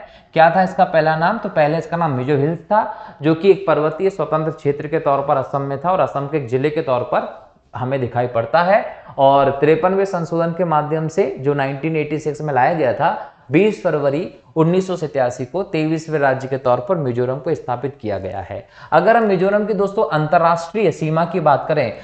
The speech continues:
तो अंतर्राष्ट्रीय सीमा में मिजोरम म्यांमार से प्लस बांग्लादेश से मिलता है। बांग्लादेश और म्यांमार के साथ अंतर्राष्ट्रीय सीमा को साझा करता है। और अगर हम राज्य स्तर पर देखें तो इसकी एक तरफ सीमा मिलती है दोस्तों त्रिपुरा से,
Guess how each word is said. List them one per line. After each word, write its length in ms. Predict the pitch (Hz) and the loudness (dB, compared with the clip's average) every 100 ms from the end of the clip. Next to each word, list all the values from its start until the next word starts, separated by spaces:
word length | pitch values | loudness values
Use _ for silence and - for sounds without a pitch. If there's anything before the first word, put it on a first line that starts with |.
| - | 0
तो 80 | 151 | 2
अंतर्राष्ट्रीय 560 | 151 165 175 170 - 220 | 4 4 2 2 -4 -4
सीमा 360 | 190 180 190 | -2 -2 0
में 140 | 196 196 | 0 0
मिजोरम 380 | 170 156 175 180 | -2 0 0 2
म्यांमार 520 | 147 143 147 156 175 | 2 2 2 2 0
से 200 | 180 214 226 - _ _ _ - - - | -2 -4 -4 -12 _ _ _ -20 -14 0
प्लस 340 | 196 - - - - | 4 4 2 -12 -4
बांग्लादेश 640 | 139 147 165 165 143 147 143 | 4 4 6 4 4 2 -2
से 120 | 151 | -4
मिलता 400 | 123 98 92 107 | -4 -6 -6 -6
है। 180 | 98 90 - - - | -4 -8 -10 -18 0
बांग्लादेश 720 | 143 143 156 175 185 208 196 - | 4 4 4 2 2 -2 -2 0
और 120 | 170 | 2
म्यांमार 480 | 151 143 151 156 180 | 2 0 0 2 0
के 140 | 185 165 | 0 -4
साथ 320 | 165 165 147 | -2 0 0
अंतर्राष्ट्रीय 580 | 131 - 143 143 - 170 | -4 -4 -4 -4 -8 -10
सीमा 300 | 131 139 143 | -6 -4 -4
को 120 | 160 | -4
साझा 320 | 127 113 147 | -4 -2 0
करता 320 | 160 165 170 | 0 0 0
है। 180 | 170 190 - - - | 0 -2 -6 -12 2
और 140 | 156 | 6
अगर 220 | 180 185 208 | 6 6 4
हम 140 | 202 | 6
राज्य 360 | 151 170 175 196 | 6 6 2 -2
स्तर 220 | - 185 | 2 4
पर 160 | 202 175 | 4 2
देखें 640 | 170 196 139 120 - - | 0 0 -2 -4 -10 -2
तो 60 | 165 | -2
इसकी 260 | - 190 | 0 0
एक 200 | 175 175 | 0 2
तरफ 220 | 196 202 | 4 4
सीमा 300 | - 170 170 180 | 2 -2 0 0
मिलती 280 | 170 160 | -2 -4
है 60 | 180 | -2
दोस्तों 280 | 175 175 175 | -2 -4 -8
त्रिपुरा 500 | 127 120 135 151 165 | -6 -8 -2 2 2
से, 240 | - 190 | 0 -8